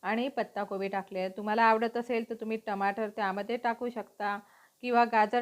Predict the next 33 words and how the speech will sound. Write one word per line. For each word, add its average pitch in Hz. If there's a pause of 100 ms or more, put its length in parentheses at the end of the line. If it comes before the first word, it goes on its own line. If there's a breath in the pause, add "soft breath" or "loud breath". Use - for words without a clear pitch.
टाकू 233
शकता, 214
बीट 240 (100)
टाकू 226
शकता. 202 (420 soft breath)
आणि 233
नंतर 226
आपल्याला 214
मीठ 226
टाकायचं, 175 (1600)
थोडं 240
चवीनुसार 220
आपल्याला 214
मीठ 214 (100)
टाकायचं 208
आहे. 202
आणि 226
इथे 254 (120)
कडकडीत 247 (120)
तेल 247
गरम 247
करायला 214
ठेवायचं, 208
त्यामध्ये 208
मोहरी 220
टाकायची, 214
जिरं 196
टाकायचं 220
आपल्याला, 202
कढीपत्ता 208
टाकायचा 214
आणि 202
थोडंसं, 196